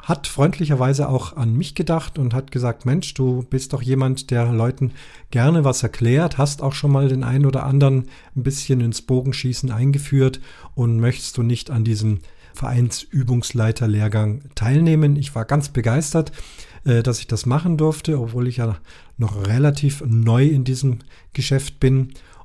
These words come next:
und, ähm, hab das mit Begeisterung angenommen. Und das war jetzt also Anfang dieses Jahres.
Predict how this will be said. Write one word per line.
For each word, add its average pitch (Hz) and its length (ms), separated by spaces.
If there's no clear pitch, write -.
und, 110 640
ähm, 104 200
hab 143 160
das 143 200
mit 127 120
Begeisterung 117 560
angenommen. 180 600
Und 139 160
das - 160
war 113 140
jetzt 120 220
also 113 280
Anfang 120 480
dieses 120 520
Jahres. 113 600